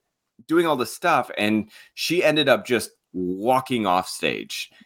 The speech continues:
And she goes, "What that taught me was the power of my no." She goes, "The power of me saying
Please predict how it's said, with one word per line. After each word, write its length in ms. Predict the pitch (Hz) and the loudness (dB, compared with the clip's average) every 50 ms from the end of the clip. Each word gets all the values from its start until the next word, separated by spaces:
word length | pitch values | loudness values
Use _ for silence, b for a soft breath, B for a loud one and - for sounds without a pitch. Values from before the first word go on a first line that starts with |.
| b b - | b b -2
And 160 | 101 107 110 | 0 0 0
she 140 | - - 117 | 0 -2 -2
goes, 360 | 110 120 117 117 113 101 107 | 0 2 2 2 0 -2 -6
"What 400 | 98 98 104 98 107 123 - - | -8 -8 -2 2 2 2 2 2
that 280 | 131 139 165 - - - | 0 0 0 0 -2 -6
taught 340 | - - - 156 147 - 117 | -6 0 2 4 4 4 2
me 300 | 107 104 101 95 95 B B B B B B B B B _ - | 0 -2 -2 -2 -6 B B B B B B B B B _ 2
was 180 | 107 117 107 98 | 2 4 4 2
the 60 | - | -2
power 540 | - - - 113 117 117 113 113 110 110 - | -6 -2 2 4 4 4 4 4 2 0 0
of 200 | - 101 98 95 | 0 0 -2 0
my 220 | 101 98 92 92 | 2 2 2 4
no." 380 | 90 92 95 95 87 69 52 73 | 4 2 4 4 4 2 0 -4
She 180 | - - 104 | -8 -6 0
goes, 220 | 98 104 98 90 - | 2 2 2 2 0
"The 60 | - | -6
power 300 | - - 117 127 147 160 | -6 -2 0 0 0 0
of 80 | 151 | -2
me 120 | 151 139 135 | -4 -6 -6
saying 300 | 131 - 135 120 110 | -2 0 0 0 0